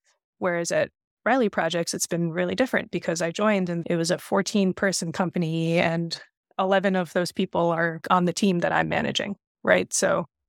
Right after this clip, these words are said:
there were a lot of people, some of who had been there for eight or ten years, which was really attractive to me and part of why I wanted to join. There was just a lot of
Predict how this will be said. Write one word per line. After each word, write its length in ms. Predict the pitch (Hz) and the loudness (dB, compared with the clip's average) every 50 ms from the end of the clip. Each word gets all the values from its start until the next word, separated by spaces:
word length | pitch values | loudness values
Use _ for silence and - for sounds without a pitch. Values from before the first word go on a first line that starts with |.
| _ _ _ _ _ | _ _ _ _ _
there 140 | - 185 180 | -2 0 2
were 220 | 180 180 180 180 - | 2 2 2 2 0
a 60 | 196 | 0
lot 220 | 185 180 185 185 190 | 0 2 2 2 2
of 120 | 185 - | 0 -6
people, 400 | - - 202 - - 190 190 185 | -6 -8 -6 0 2 2 2 2
some 320 | - - - - 202 220 226 | 0 -2 -2 0 2 2 2
of 120 | 226 202 | 0 0
who 100 | - 196 | -2 -2
had 120 | 180 175 | -2 0
been 160 | 170 180 175 180 | 0 0 2 2
there 160 | 175 170 170 | 2 0 0
for 240 | - - 160 - - | -2 -2 -2 -2 0
eight 260 | - 185 190 196 - - _ _ - | 0 -2 -2 -2 -4 -8 _ _ -14
or 60 | 170 | -10
ten 220 | - - 185 - 175 | -4 -2 -4 -2 -2
years, 440 | 190 233 247 247 240 226 214 - - | -4 -4 -4 -4 -4 -4 -4 -4 -4
which 320 | 170 170 - - - - - _ | -4 -4 -2 -6 -6 -6 -8 _
was 180 | - 170 - | -4 -4 0
really 240 | - 180 180 170 165 | 0 0 0 0 0
attractive 540 | 165 - - 165 165 - - 165 160 - - | -2 -2 -4 -4 -4 -4 -6 -8 -8 -8 -10
to 120 | - - 180 | -8 -4 -2
me 200 | 185 196 190 185 | 0 0 0 0
and 140 | 170 165 | -2 -4
part 180 | - - 160 160 | -2 -2 -2 -2
of 140 | 160 143 - | -2 -4 -4
why 180 | 160 156 156 | -4 -4 -4
I 60 | 156 160 | -8 -8
wanted 320 | 156 156 156 160 160 151 | -6 -6 -4 -4 -4 -6
to 120 | - - | -6 -6
join. 360 | 175 - 165 170 160 165 170 175 - _ _ _ _ _ _ _ _ _ _ _ | -6 -4 -4 -2 -2 -2 -4 -6 -10 _ _ _ _ _ _ _ _ _ _ _
There 120 | 196 180 | 0 0
was 140 | 185 190 - | 0 0 -2
just 180 | - 208 - - | -4 -6 0 2
a 60 | 202 | 2
lot 320 | 196 180 180 165 165 165 | 2 2 0 0 2 2
of 200 | 175 180 185 175 | 2 2 2 0